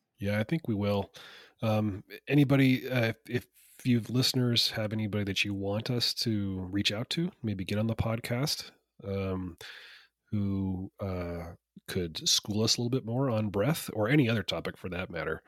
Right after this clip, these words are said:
um, please email us. I always, I always drop that in the intro and the,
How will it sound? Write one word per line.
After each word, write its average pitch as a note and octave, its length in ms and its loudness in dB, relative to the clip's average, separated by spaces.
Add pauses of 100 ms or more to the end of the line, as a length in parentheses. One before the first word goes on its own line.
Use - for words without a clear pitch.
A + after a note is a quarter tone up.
(800)
um, F2+ 260 -6
please A2+ 380 -2 (240)
email F#2 300 -2
us. E2 260 2
I G2 100 -4
always, A#2 360 2
I A2+ 100 2
always A#2 180 6
drop A2 280 2
that G#2+ 160 2
in G2+ 100 0
the G2+ 100 0
intro G2 440 0
and F2+ 140 -4
the, E2+ 320 -4